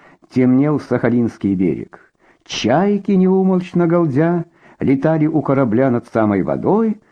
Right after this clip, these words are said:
что-то склёвывая с поверхности. «Хлеба дайте ему, корочку чёрного хлеба, пусть прожуёт, а потом проглотит. Верное народное средство против рыбьих костей»,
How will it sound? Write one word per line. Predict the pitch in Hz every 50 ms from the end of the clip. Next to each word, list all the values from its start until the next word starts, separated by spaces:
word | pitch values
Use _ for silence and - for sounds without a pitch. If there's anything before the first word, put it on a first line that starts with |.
| _ _
что-то | - - - - 127 - 120
склёвывая | 110 - - - - 135 131 175 196 185 180 180 175 165 160 160
с | -
поверхности. | - - 98 90 98 101 82 - - 78 78 - _ _ - 62 58 55 - _ _ _ _ _ _ _ _ _ _ _ _ _ _ _ _ _ _ _ _ _ _ _ _ _ _ _ _ _ _ _ -
«Хлеба | - - 104 110 127 135 131 104 117 117
дайте | 113 117 107 98 92 - 104 95
ему, | 85 76 67 - - - _ _
корочку | - - 180 202 208 185 175 - - - -
чёрного | - 131 165 165 170 165 147 151
хлеба, | 151 - 92 107 117 107 92 104 92 78 - _ _ _ _ _ _ _ -
пусть | - 240 233 - -
прожуёт, | - 202 220 208 180 240 220 175 131 - - -
а | 131
потом | 180 185 185 247 233 170
проглотит. | 185 226 226 175 151 131 127 120 113 113 - 110 107 - - _ _ _ _ _ _ _ _
Верное | - - 127 - 156 185 196 180 180 156 127 104 85 73 65 - - _ _ _ _ _ -
народное | - 78 120 147 151 147 175 170 135 131 143 151 156 139
средство | - - 101 151 175 160 170 - - 139 147 151 131
против | - - 135 160 - - 143 131 135 151
рыбьих | 175 151 160 131 113 135 135 135
костей», | - 131 135 - - _ - 147 143 127 104 - -